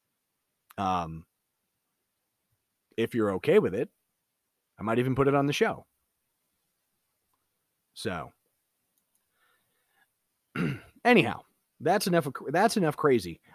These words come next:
I honestly didn't expect to go nearly forty-five minutes with this topic. <laughs> I really did not. Um, it's not a whole lot of theo-, well, I mean, there's a little bit, there's implied theology in this topic,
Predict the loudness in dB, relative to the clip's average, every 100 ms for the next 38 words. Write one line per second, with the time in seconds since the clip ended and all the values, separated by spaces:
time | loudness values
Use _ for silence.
0 | 2 6 6 6 4 4 2 0 0 -2
1 | 2 2 2 0 -2 -2 -2 -4 -6 -6
2 | -8 -12 -12 -10 -6 -8 -8 -16 _ _
3 | _ _ _ _ _ _ _ _ _ _
4 | _ _ _ _ -20 -20 -2 0 2 -2
5 | -4 -8 -18 _ _ _ _ _ _ _
6 | _ _ _ _ -20 -20 -10 0 2 2
7 | -6 -6 -6 -8 -16 _ _ -20 _ _
8 | _ _ _ _ -10 -6 -4 -4 -6 -16
9 | _ _ _ 0 4 8 8 8 6 4
10 | 2 2 2 2 2 2 0 2 4 4
11 | 4 2 0 0 -4 -4 -2 -2 0 -4
12 | -12 -20 -20 _ -4 -2 -2 -4 -8 -10
13 | -8 -10 -8 -8 -12 -18